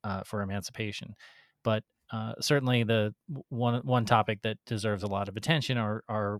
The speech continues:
rebellions. Um, now, the Secret Keeper conspiracy of seventeen ninety-three was new to me, uh, as I read it in your book. Can you give, uh, a quick overview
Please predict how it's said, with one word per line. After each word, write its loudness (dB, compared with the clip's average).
rebellions. -2
Um, -2
now, 0
the 0
Secret 0
Keeper -2
conspiracy -2
of -2
seventeen 0
ninety-three -2
was -6
new 2
to 0
me, -6
uh, -2
as -6
I -2
read -4
it -6
in -6
your -6
book. -6
Can -4
you -2
give, 0
uh, -4
a -2
quick -4
overview 2